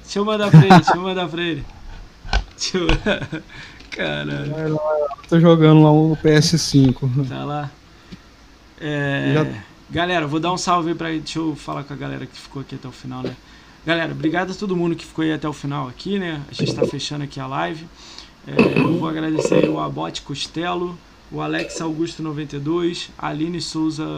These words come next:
Speaker 1: Zabrito, o Aten, o Barone Melo,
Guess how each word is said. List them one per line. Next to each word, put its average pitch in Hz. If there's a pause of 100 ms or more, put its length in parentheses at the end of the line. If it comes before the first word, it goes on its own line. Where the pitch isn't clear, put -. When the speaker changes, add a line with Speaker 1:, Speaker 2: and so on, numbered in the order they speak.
(400)
Speaker 1:
Zabrito, 156 (720)
o 139
Aten, 175
o -
Barone 156
Melo, 170